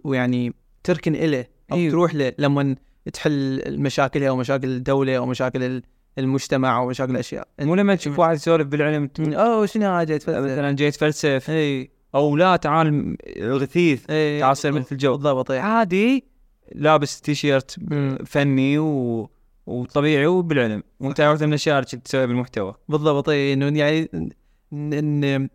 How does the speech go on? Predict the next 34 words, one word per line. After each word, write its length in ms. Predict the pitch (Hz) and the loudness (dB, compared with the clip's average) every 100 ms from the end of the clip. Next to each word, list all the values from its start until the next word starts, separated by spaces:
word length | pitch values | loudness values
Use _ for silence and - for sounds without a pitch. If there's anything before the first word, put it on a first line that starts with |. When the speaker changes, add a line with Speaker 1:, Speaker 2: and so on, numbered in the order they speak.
| _ | _
Speaker 1:
نغير 380 | 147 151 190 170 | 0 4 4 4
هاي 80 | 170 | 2
الصورة 240 | - 165 | 2 0
النمطية 380 | 151 143 143 151 | 2 0 2 0
على 100 | 127 | 0
الشخص 360 | 131 143 135 143 | -2 -6 -6 -4
اللي، 360 | 131 131 127 - _ _ | -2 -2 -6 -12 _ _
اللي 140 | 147 156 | 2 2
يبحث 280 | 170 156 156 | 2 2 2
هاك 180 | 151 | 0
هواي 320 | 147 147 147 143 | -2 2 4 2
ويتعلم 440 | 139 135 139 135 | 2 0 0 0
هواي 180 | 131 139 | 0 0
بالعلوم 360 | 135 135 139 | 0 0 0
ويبحث 320 | 139 131 135 - | -2 -2 -4 -4
عن 280 | 135 131 - _ _ _ | -4 -6 -10 _ _ _
شغلات، 380 | - 135 139 147 | -2 2 2 2
إنه 120 | 156 | 2
مو 100 | 220 | 2
بالضرورة 260 | 208 180 | 4 6
يكون 200 | 156 165 | 6 2
شخص، 300 | 156 160 151 | 0 0 0
يعني، 300 | 143 143 139 - _ _ | 0 2 0 -4 _ _
مو 100 | 156 | -2
اجتماعي 640 | 165 - 160 151 143 151 147 | -2 0 0 2 4 2 0
وما 260 | 147 156 | 2 2
عنده 220 | 143 147 | 2 2
مهارات، 600 | 151 143 147 147 147 147 | 0 0 0 0 0 0
ما 80 | 151 | 0
يعرف 260 | 135 143 - | 0 0 -2
يحكي 320 | 147 - 147 | -4 -2 -2
وما 80 | 143 | 0
أدري 160 | 143 | -2
شنو، 420 | 139 151 147 147 | -2 0 0 0